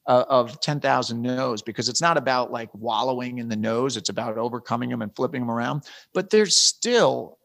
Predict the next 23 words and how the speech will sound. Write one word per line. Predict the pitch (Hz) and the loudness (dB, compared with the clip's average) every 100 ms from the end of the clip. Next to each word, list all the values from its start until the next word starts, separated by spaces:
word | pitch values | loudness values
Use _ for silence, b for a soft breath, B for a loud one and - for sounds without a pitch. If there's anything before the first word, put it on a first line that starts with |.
| _ _ | _ _
as | - 156 | 2 4
I'm | 180 180 | 2 0
now | 170 170 185 202 175 - | 0 0 0 0 -2 -2
going, | 151 156 160 | 0 2 0
"Okay, | 160 208 175 | -2 0 -2
cool, | 180 - 127 131 | -2 0 2 2
I | 165 | -2
did | 120 151 160 | -2 -2 0
that." | 113 120 160 _ b b - | 0 0 -2 _ b b -2
But | |
I'm | 160 | 2
going, | 170 156 | 2 2
"Where | 160 220 | 0 -2
am | 226 | -2
I | 202 156 | -4 -6
now?" | 131 123 113 85 - _ - | -4 -4 -6 -10 -16 _ -4
And | 151 | -2
I'm | 160 | -2
thinking, | 175 180 185 156 _ _ _ _ _ _ - | -4 -4 -6 -8 _ _ _ _ _ _ -4
maybe | 143 220 294 302 - | 0 2 2 0 0
I | 135 139 175 | 2 4 4
have | 156 147 135 110 | 2 0 -4 -4
bought | 143 131 139 | 0 2 2